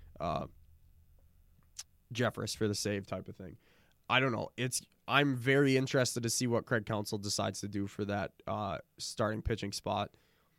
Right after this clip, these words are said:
I think he's probably looking at a lot of stats as far as away starts,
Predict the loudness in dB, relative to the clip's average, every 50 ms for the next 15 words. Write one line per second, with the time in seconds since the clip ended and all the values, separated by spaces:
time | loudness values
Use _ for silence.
0 | _ -6 -6 -4 -4 -4 -4 -4 -2 -2 -2 -2 -2 0 0 2 4 4 4 4
1 | 4 2 2 2 0 2 2 2 2 2 2 2 0 -2 -4 -2 0 0 0 0
2 | 0 -2 -4 -4 -4 -4 -4 -2 0 2 2 2 2 0 -2 -4 -2 -2 -2 0
3 | 2 4 4 6 6 4 2 0 -2 0 2 2 2 2 0 -4 -8 -12